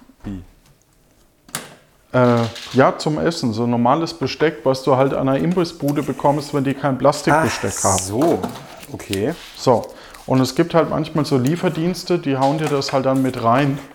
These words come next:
Speaker 1: Ah, okay, also
Speaker 2: Ähm.
Speaker 1: ein, ein eigentlich, äh, okay, eigentlich Müll, aber du hast es nicht weggeschmissen, weil du dir denkst, kann man ja noch mal benutzen.
Speaker 2: Ja, und jetzt
Speaker 1: Verstehe.
Speaker 2: hab ich's aber weggeschmissen.
Speaker 1: Ah.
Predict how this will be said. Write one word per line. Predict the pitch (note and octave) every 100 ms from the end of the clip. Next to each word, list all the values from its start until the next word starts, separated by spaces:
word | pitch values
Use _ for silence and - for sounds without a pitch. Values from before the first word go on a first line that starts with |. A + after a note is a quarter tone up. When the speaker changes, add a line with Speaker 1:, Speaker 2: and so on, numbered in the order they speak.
| -
Speaker 1:
Ah, | - B2+ C#3+ D#3+ C3+ A2+
okay, | G#2+ - B2
also | G#2+
Speaker 2:
Ähm. | B2 A#2+
Speaker 1:
ein, | A#2
ein | A#2 A#2+
eigentlich, | C3 C3+ C3 - -
äh, | A#2+ A2+ A2 A2 A2 A2 A2 A2+ A2+
okay, | - A#2+ G2+
eigentlich | A#2+ A2+ -
Müll, | A#2+ B2 D3+ F3+
aber | D3 C#3 C3 - -
du | C3
hast | A#2+ -
es | C3+
nicht | C3
weggeschmissen, | C3 C3+ - C#3 C#3+
weil | B2+ B2+
du | B2 -
dir | A#2+ B2
denkst, | B2 B2 - - _ _ _
kann | -
man | B2+
ja | B2+
noch | B2
mal | B2
benutzen. | A#2+ A2 - - - - - - - _ _ _ _ - - - - _ _ _ - -
Speaker 2:
Ja, | B2 - -
und | C3
jetzt | B2+ C3
Speaker 1:
Verstehe. | -
Speaker 2:
hab | C3
ich's | B2
aber | B2 G#2+
weggeschmissen. | G#2 G#2 G2+ - G#2+ - -
Speaker 1:
Ah. | C#3